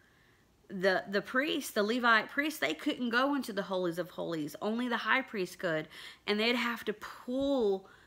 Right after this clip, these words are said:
this now dead high priest out by this cord and reel him out, because if they stepped foot in there, they would be struck dead.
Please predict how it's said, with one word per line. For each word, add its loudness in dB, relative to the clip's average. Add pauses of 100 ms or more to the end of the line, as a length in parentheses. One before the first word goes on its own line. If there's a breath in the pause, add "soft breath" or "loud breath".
(140)
this 0
now 8
dead 2
high 0
priest -2
out 6 (320 loud breath)
by 4
this -2
cord 0 (520 loud breath)
and 4 (1080)
reel 6
him 2
out, 4
because 4
if -2
they 4
stepped -4
foot 4
in 2
there, 0
they 2
would 0
be -2
struck -2
dead. -4